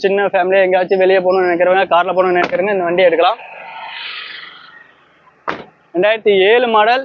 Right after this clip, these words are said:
மூணாம் ஓனர் கண்டிஷன்ல இருக்குது. இருபத்தேழு வரைக்கும் லைஃப் இருக்குது. இந்த வண்டி கோட் பண்ணக்கூடிய ரேட் பாத்தீங்கன்னா, ஒரு லட்சத்தி இருபத்தஞ்சாயிரம் ரூபா தான் கோட் பண்றோம்.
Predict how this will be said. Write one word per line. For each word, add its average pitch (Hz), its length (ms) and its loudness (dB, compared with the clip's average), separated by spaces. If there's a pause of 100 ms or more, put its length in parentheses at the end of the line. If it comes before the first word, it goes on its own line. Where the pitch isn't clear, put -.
(140)
மூணாம் 196 220 2
ஓனர் 196 200 0
கண்டிஷன்ல 220 300 0
இருக்குது. 214 220 4 (140)
இருபத்தேழு 202 340 2
வரைக்கும் 208 240 2
லைஃப் 202 200 0
இருக்குது. 202 240 2 (560)
இந்த 180 140 0
வண்டி 214 260 0
கோட் 220 160 2
பண்ணக்கூடிய 214 340 2
ரேட் 214 180 0
பாத்தீங்கன்னா, 208 300 0 (680)
ஒரு 202 140 2
லட்சத்தி 240 300 2 (100)
இருபத்தஞ்சாயிரம் 226 480 2
ரூபா 220 100 4
தான் 202 140 0
கோட் 185 200 -2
பண்றோம். 208 300 0